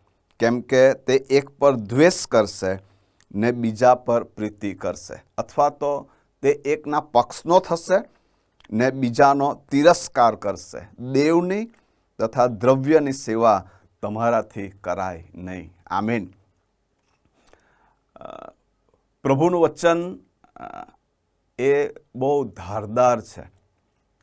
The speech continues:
બહુ અસરકારક છે. અને જેઓ પ્રભુના,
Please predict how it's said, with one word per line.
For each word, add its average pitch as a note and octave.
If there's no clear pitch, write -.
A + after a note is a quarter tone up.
બહુ B2
અસરકારક A2
છે. -
અને C3+
જેઓ C#3+
પ્રભુના, C#3